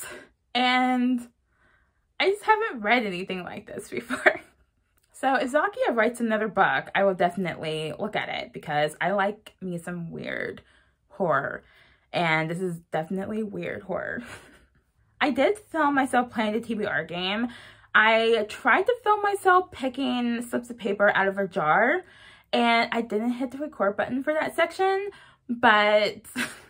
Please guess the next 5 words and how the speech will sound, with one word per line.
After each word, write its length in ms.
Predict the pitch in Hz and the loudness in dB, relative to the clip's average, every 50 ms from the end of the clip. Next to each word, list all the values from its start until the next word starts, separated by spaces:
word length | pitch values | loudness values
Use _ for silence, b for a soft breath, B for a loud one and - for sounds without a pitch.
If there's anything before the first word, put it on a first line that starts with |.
| B B B | B B B
<laughs> 640 | _ _ _ _ _ - - - - - _ _ - | _ _ _ _ _ -20 -20 -20 -20 -20 _ _ -4
I 100 | 240 240 - | -4 -2 -2
will 200 | 330 359 349 - | -2 -2 -2 -2
insert 500 | - 240 254 247 - 254 240 233 220 220 | 0 -2 -2 0 0 0 0 0 -2 -2
footage 640 | - 196 175 180 185 208 233 254 247 240 - - - | -2 -4 -2 0 0 -2 -2 -2 -4 -6 -10 -16 -20